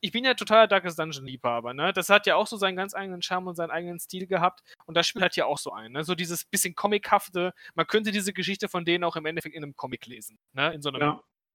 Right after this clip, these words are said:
Speaker 1: bisschen erwachseneren Comic, aber halt in diesem Comic. Und das ist,
Speaker 2: Ja,
Speaker 1: äh
Speaker 2: mich erinnert so ein bisschen so an so, wie so, so, so ein bisschen so neunziger Jahre Adventures auch so
Speaker 1: Ja,
Speaker 2: teilweise
Speaker 1: genau.
Speaker 2: waren. Spä-, späte neunziger, meine ich so. Das,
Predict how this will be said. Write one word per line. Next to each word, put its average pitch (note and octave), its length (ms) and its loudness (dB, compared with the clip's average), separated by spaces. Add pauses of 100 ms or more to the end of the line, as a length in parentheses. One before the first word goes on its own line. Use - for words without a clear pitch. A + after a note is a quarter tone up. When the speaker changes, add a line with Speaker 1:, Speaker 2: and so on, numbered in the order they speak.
Speaker 1:
bisschen D#3+ 240 0
erwachseneren D3 520 0
Comic, D3 320 0
aber B2+ 380 4
halt D3 220 0
in D3 80 -8
diesem E3+ 180 -8
Comic. B2 360 -6
Und B2+ 120 -20
das C3+ 160 -10
ist, - 240 -6
Speaker 2:
Ja, E3 80 6
Speaker 1:
äh F#3 60 6
Speaker 2:
mich G3+ 120 6
erinnert G#3 380 8
so G#3 80 8
ein F#3+ 60 8
bisschen G#3 220 2
so F3+ 120 0
an D#3+ 140 0
so, D#3 280 -6 (220)
wie D#3 100 -8
so, D3+ 220 0
so, C#3 420 -2
so C3+ 140 -2
ein C#3 60 0
bisschen D3+ 220 -2
so C3 100 4
neunziger C#3 420 4
Jahre B2+ 340 2
Adventures A#2+ 640 -4
auch A#2+ 240 -8
so B2 160 -6
Speaker 1:
Ja, A#2 60 -8
Speaker 2:
teilweise G#3 340 -2
Speaker 1:
genau. A2+ 100 -6
Speaker 2:
waren. B2 80 -2
Spä-, E3 300 8
späte D3 320 6
neunziger, B2 440 4
meine A#2+ 220 2
ich A#2+ 80 -4
so. C3 140 0
Das, B2+ 160 0